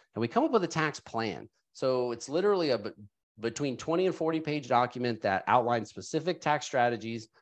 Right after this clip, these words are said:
that we're recommending for you that you're not currently using. Uh, there's an entire section that calculates the tax savings that you will get if you implement these strategies.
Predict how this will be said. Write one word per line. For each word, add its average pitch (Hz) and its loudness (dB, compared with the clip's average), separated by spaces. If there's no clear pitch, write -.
that 104 -4
we're 131 2
recommending 147 4
for 151 -4
you 120 2
that 110 -4
you're 98 -8
not 127 4
currently 143 0
using. 110 -2
Uh, 104 4
there's 113 4
an 113 0
entire 170 6
section 151 2
that 120 -2
calculates 127 -2
the 110 -8
tax - -6
savings 151 -2
that - -4
you 113 -4
will 123 2
get 120 0
if 139 -8
you 110 -2
implement 123 0
these 147 -4
strategies. 165 -2